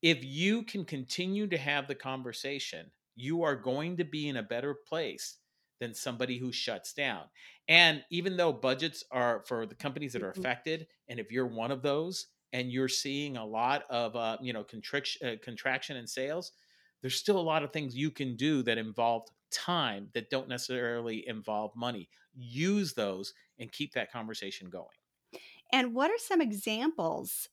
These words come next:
Speaker 2: of those resources?
Speaker 1: Well, so for example, we had a meeting company who, um, their meetings have been canceled.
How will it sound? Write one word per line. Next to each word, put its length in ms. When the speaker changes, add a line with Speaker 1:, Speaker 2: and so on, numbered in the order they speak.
Speaker 2:
of 460
those 260
resources? 920
Speaker 1:
Well, 200
so 160
for 180
example, 460
we 180
had 200
a 20
meeting 360
company 500
who, 400
um, 420
their 120
meetings 320
have 100
been 120
canceled. 480